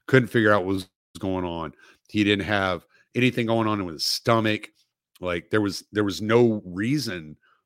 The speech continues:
for this happening. And suddenly it stopped.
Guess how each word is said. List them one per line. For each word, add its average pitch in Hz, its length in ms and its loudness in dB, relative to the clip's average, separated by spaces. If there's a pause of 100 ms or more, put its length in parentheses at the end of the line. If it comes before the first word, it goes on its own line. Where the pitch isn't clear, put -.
(180)
for 127 280 4
this 95 220 -4
happening. 80 640 -10 (480)
And 101 160 -4
suddenly 92 440 -2
it 67 120 -16
stopped. - 520 -16